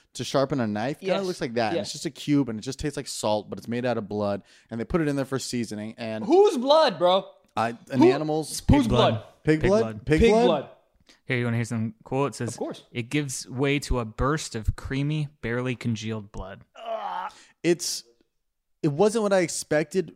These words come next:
Speaker 1: but also I, here's the thing. Put sriracha in it and I'm happy.
Speaker 2: That's
Speaker 1: I,
Speaker 2: where I'm at.
Speaker 1: <laughs> You know,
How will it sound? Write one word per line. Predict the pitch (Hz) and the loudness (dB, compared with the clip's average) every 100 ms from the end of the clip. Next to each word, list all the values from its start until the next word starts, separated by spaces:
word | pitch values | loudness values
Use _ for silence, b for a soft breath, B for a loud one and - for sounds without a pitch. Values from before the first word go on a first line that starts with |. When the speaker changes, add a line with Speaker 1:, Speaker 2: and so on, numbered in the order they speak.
| _ | _
Speaker 1:
but | 107 139 | -6 -4
also | 131 147 143 156 143 - - | -2 -2 -2 -2 -2 -4 -8
I, | 131 110 113 _ _ _ _ _ _ b b b b _ - _ 269 _ - | -8 -8 _ _ _ _ _ _ _ b b b b _ -20 _ -20 _ -12
here's | - 180 131 | -2 0 0
the | 107 | -8
thing. | - 110 98 - | -6 -6 -8 -4
Put | 190 151 | -4 -2
sriracha | - 127 117 117 | -2 0 0 0
in | 123 113 | -2 -4
it | 113 | -4
and | 113 | -6
I'm | 110 | -4
happy. | 113 110 110 113 110 _ _ _ | -4 -4 -6 -10 -12 _ _ _
Speaker 2:
That's | - 147 156 | -4 -2 -2
Speaker 1:
I, | |
Speaker 2:
where | 190 190 | -2 -4
I'm | 180 | -4
at. | 123 185 - | -6 -8 -2
Speaker 1:
<laughs> | |
You | 160 185 | -2 -2
know, | 160 | -6